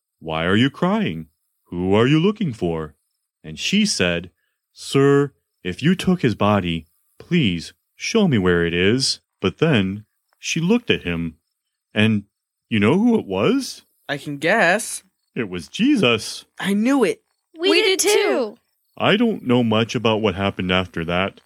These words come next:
Speaker 1: People came and investigated all around me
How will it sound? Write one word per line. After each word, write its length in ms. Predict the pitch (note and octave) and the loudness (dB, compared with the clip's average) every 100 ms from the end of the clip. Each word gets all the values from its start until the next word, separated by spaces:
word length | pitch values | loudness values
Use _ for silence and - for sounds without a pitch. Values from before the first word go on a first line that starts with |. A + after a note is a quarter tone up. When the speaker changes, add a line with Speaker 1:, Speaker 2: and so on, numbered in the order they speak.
| _ _ _ _ - | _ _ _ _ -8
Speaker 1:
People 300 | - B3 B3 | -2 0 -2
came 540 | - A#2+ B2+ C#3+ D3 - - | 0 2 2 2 0 -8 -6
and 140 | F#2+ | -4
investigated 760 | F2+ G#2+ A#2+ - B2 C3+ C3+ C3+ | 0 0 0 -2 -2 0 0 0
all 140 | C#3+ | 0
around 340 | C#3+ C#3 C#3 C#3 | 0 -2 -4 -4
me 280 | C#3+ C#3+ | -4 -4